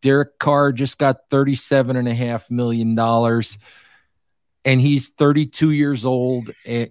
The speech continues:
and I would make an argument that over the next four or five years, Daniel Jones will be a better quarterback than Derek Carr. But the reality of it is,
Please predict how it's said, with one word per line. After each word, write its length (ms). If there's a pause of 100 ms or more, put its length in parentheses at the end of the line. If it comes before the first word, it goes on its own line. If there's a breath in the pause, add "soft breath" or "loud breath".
(140)
and 180
I 140
would 180
make 300
an 80
argument 560
that 100
over 240
the 100
next 300
four 240
or 80
five 340
years, 320
Daniel 360
Jones 420
will 80
be 200
a 40
better 260
quarterback 680
than 140
Derek 420
Carr. 460 (720 soft breath)
But 300 (140)
the 140
reality 640
of 180
it 100
is, 440